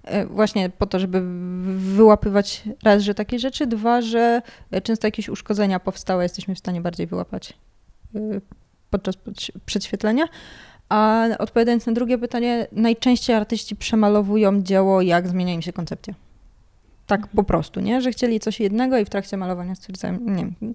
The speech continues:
Speaker 1: to nie to”. I robią coś innego, a no po co brudzić drugie płótno tak naprawdę?
Speaker 2: Okej.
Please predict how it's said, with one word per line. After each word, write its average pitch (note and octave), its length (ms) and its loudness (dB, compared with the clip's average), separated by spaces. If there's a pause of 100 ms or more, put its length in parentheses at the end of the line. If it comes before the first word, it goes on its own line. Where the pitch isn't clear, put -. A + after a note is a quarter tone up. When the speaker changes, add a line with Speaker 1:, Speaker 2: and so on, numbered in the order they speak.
Speaker 1:
to A#3 80 -2
nie F#3 140 -4
to”. F3 140 -8 (300)
I G#3 160 0
robią G3 220 -6
coś - 220 -14
innego, A3 380 -4
a G#3+ 180 -2
no A3 160 -6 (120)
po G3 60 -2
co F3+ 140 -8
brudzić F3 320 -6
drugie E3+ 240 -6
płótno F3 340 -10
tak - 160 -16
naprawdę? G#3+ 360 -12 (800)
Speaker 2:
Okej. G#3+ 260 -14